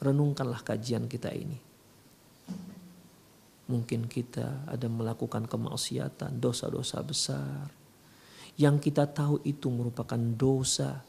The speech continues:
yang diancam Allah Subhanahu wa ta'ala dengan siksa yang luar biasa. Maka bertaubatlah, ikhwah. Bertaubatlah. Jangan sampai taubat itu muncul, penyesalan itu muncul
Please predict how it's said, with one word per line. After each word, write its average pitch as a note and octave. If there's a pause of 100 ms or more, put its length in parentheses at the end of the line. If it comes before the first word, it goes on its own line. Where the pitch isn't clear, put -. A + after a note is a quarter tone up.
(720)
yang C3+
diancam C3
Allah B2+
Subhanahu A#2+
wa A#2
ta'ala B2+
dengan A#2+
siksa -
yang A#2+
luar B2
biasa. - (960)
Maka C3+
bertaubatlah, C3+
ikhwah. - (960)
Bertaubatlah. C3+ (720)
Jangan D#3+
sampai F3+ (880)
taubat D3+
itu D3+
muncul, E3+ (320)
penyesalan D3+
itu D3
muncul F3